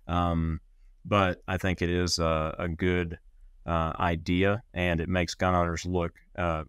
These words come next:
good in the long run. Um, you see stories of, uh, sad stories, tragic stories of kids getting a hold of guns that are left out by parents who are very irresponsible and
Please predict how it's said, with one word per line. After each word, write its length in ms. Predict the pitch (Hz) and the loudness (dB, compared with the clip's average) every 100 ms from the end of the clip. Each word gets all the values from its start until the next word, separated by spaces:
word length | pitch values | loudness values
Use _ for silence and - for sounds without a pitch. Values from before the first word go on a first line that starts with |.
| - | -6
good 240 | 85 90 80 | 0 2 2
in 80 | |
the 80 | 76 | -2
long 300 | 78 92 101 | 0 2 2
run. 340 | 87 80 78 - | 2 0 -2 -2
Um, 320 | 82 80 76 - | 0 0 -2 -4
you 140 | 87 | -4
see 180 | - 87 | 0 0
stories 500 | - 95 90 87 82 | 0 -2 0 0 0
of, 360 | 80 80 - - _ _ _ - - | 0 -2 -6 -18 _ _ _ -20 -12
uh, 80 | 87 | -8
sad 400 | 82 - 95 87 | 0 4 4 4
stories, 300 | - 80 69 | 0 -2 -4
tragic 460 | - 98 98 78 - | -2 2 2 2 -2
stories 420 | - 82 76 76 | -4 -2 -2 -2
of 280 | - 80 - | -2 -2 -2
kids 280 | - 92 82 | 0 0 0
getting 260 | 85 82 | 0 0
a 40 | 80 | 0
hold 240 | 87 80 | 0 -2
of 100 | 80 | -2
guns 320 | 87 85 82 | 0 0 0
that 100 | 82 | -2
are 80 | 80 | -2
left 300 | 80 87 - | 0 0 0
out 300 | 82 80 78 | 0 0 0
by 160 | 80 78 | -2 -2
parents 420 | - 87 85 - | 0 0 0 -2
who 100 | 78 | -4
are 60 | |
very 240 | 76 78 73 | -2 -2 -2
irresponsible 920 | 71 71 - 87 92 90 92 90 90 | -4 -6 2 2 2 0 -2 0 0
and 300 | 85 80 | 0 0